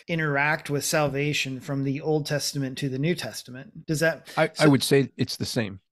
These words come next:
Speaker 1: Okay. So you would
Speaker 2: I,
Speaker 1: say
Speaker 2: I,
Speaker 1: that
Speaker 2: it, but, but as what I just said, they looked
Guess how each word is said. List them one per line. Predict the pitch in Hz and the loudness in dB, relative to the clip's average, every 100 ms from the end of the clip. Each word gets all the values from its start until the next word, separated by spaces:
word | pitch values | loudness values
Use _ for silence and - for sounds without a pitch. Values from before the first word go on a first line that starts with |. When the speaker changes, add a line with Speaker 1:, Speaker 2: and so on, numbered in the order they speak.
| _ _ | _ _
Speaker 1:
Okay. | 202 165 120 139 | 0 0 -4 -10
So | - 170 | -4 2
you | 165 | 4
would | 151 | 4
Speaker 2:
I, | |
Speaker 1:
say | 147 | 6
Speaker 2:
I, | 147 | 6
Speaker 1:
that | 135 - | 4 2
Speaker 2:
it, | 156 143 _ 139 | -2 -2 _ -2
but, | 135 147 | 0 2
but | 127 151 _ _ _ | 2 0 _ _ _
as | 156 147 | 2 2
what | 131 139 | 2 2
I | 127 | 0
just | 131 | -2
said, | - 127 107 | -2 -2 -4
they | 123 127 147 | -4 -2 0
looked | 143 131 | 0 -2